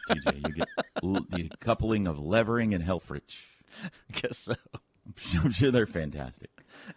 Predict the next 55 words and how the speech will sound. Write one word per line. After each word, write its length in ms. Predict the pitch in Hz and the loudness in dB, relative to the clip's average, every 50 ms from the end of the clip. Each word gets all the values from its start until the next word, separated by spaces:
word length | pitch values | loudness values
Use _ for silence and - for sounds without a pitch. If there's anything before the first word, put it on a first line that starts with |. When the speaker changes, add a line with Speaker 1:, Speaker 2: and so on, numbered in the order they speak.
| _ _ | _ _
Speaker 1:
Former 380 | - 175 185 196 196 190 185 - | 2 4 4 4 4 2 0 4
Oregon 440 | - 190 202 208 214 185 127 123 104 | 6 8 8 10 8 8 8 8 6
head 260 | 85 87 90 76 71 | 6 4 0 -2 -2
coach 280 | - 87 73 69 - - | -2 -2 -2 -2 -2 -4
Mark 220 | 78 73 73 - - | -6 -4 -6 -6 -4
Helfrich. 360 | 76 69 67 - - 71 - | -6 -6 -6 -6 -8 -10 -6
He's 200 | - 196 220 170 | -4 -4 -4 -2
done 140 | - 85 73 | -2 -4 -4
a 40 | 73 | -4
few 200 | - - 73 73 | -4 -4 -4 -4
of 80 | 64 65 | -4 -4
our 120 | 67 65 | -8 -8
games. 300 | 67 69 65 67 67 - | -8 -8 -10 -10 -6 2
Speaker 2:
That's 220 | - 208 220 - - | 2 2 4 4 2
right. 140 | 107 95 - | 2 8 10
I 160 | 160 190 190 | 10 10 10
was 100 | 160 160 | 10 10
like, 180 | 170 147 - | 8 8 10
"Why 120 | 143 185 233 | 8 8 10
do 80 | 247 | 10
I 80 | 190 143 | 10 8
know 180 | 131 139 156 156 | 10 8 6 8
that 180 | 131 120 110 | 6 6 4
name?" 320 | 113 131 139 123 104 92 95 | 4 2 2 2 2 0 -4
I 60 | 98 | -4
couldn't, 280 | - 151 123 120 113 107 110 _ - _ _ _ _ _ | -4 -4 -4 -4 -8 -10 -14 _ -20 _ _ _ _ _
couldn't 180 | - 151 135 131 | -12 -10 -10 -4
place 260 | - 139 139 143 127 | 0 2 2 2 0
it 100 | 113 92 | -4 -6
for 100 | - 101 | -4 -4
a 60 | 92 87 | -6 -4
second. 340 | - 92 90 - - 87 | -4 -6 -6 -6 -6 -4
That's 180 | 107 113 - - | -4 -4 -4 -2
what 120 | 107 190 | -4 -2
it 20 | 226 | 0
Speaker 1:
T 60 | 247 | 6
J, 160 | 220 269 233 214 | 8 8 8 8
Speaker 2:
was. 60 | 185 - | 6 6
Speaker 1:
I 200 | 208 226 247 262 | 6 8 8 8
am 120 | 262 247 | 8 6
calling 400 | 175 180 226 226 233 226 220 202 | 6 6 6 8 8 8 6 6
for 120 | 165 - 180 | 4 4 6
the 80 | 160 151 | 6 6
firing 560 | - - 190 190 190 202 214 202 196 196 190 | 6 8 8 10 12 12 10 10 8 8 6
of 100 | 185 151 | 6 4
a 20 | 143 | 4
coach 380 | 110 117 143 131 117 - - | 6 6 6 6 6 2 2
today. 300 | - 107 85 82 76 71 - _ - 110 | 2 4 4 4 2 0 -6 _ -10 -4
Speaker 2:
Uh-oh. 380 | 123 110 85 87 87 85 82 - _ _ _ _ _ _ _ - | -4 -2 -2 -2 -2 -4 -4 -8 _ _ _ _ _ _ _ 2
Speaker 1:
A 220 | - 135 143 139 127 | 4 6 6 6 6
Speaker 2:
Sit 260 | 139 - - 202 262 | 4 8 12 12 12
Speaker 1:
head 80 | 285 277 | 12 12
Speaker 2:
down, 260 | 277 277 262 240 196 | 12 12 12 12 12
Speaker 1:
coach. 60 | 170 170 | 12 12
Speaker 2:
people. 440 | 190 190 175 - 180 190 180 156 | 12 12 12 10 10 8 8 8